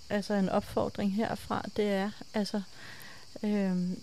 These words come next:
altså, jeg har nogle venner, som, øh, som siger, "Men der er da ikke racisme i Danmark, er der det?" Og jeg tror simpelthen ikke,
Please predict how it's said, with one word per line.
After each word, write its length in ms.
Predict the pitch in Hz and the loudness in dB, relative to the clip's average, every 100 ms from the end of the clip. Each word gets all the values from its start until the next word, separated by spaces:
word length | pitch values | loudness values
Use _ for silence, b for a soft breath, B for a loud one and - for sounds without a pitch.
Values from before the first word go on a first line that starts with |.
| 220 | 0
altså, 180 | 196 233 | 6 6
jeg 260 | 208 214 | 6 2
har 160 | 208 - | -2 0
nogle 220 | 208 180 | 0 4
venner, 340 | 175 180 240 240 | 4 4 2 0
som, 340 | - 220 208 | 2 2 4
øh, 600 | 208 196 185 175 - 208 | 2 0 0 -2 -4 -6
som 240 | 208 214 196 | -4 -2 -2
siger, 180 | - 196 | 0 -2
"Men 100 | 185 | 0
der 60 | 190 | -2
er 40 | |
da 140 | 196 | 0
ikke 280 | 190 208 - | -2 -4 -8
racisme 640 | 220 - 214 - 233 226 202 | -8 -6 -6 -6 -4 0 0
i 160 | 190 180 | -2 -2
Danmark, 360 | 185 190 226 208 | -2 0 -2 -2
er 120 | 196 | -4
der 100 | 196 | -4
det?" 160 | 202 202 B B B - | -4 -6 B B B -2
Og 100 | 247 | 0
jeg 40 | |
tror 180 | - - | 0 -2
simpelthen 320 | - 247 240 | 4 4 6
ikke, 140 | 226 | 4